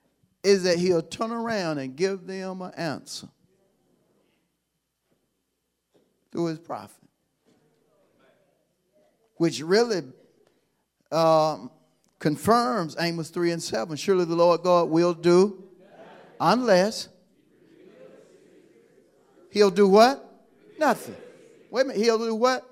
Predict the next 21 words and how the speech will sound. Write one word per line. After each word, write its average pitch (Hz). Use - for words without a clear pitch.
Nothing. 208
Unless. 220
He 180
gonna 180
answer 226
your 240
prayer, 254
but 165
it's 165
gonna 180
be 208
through 190
his 165
servants, 139
the 165
prophets. -
You 254
have 208
to 175
understand 196
that. 131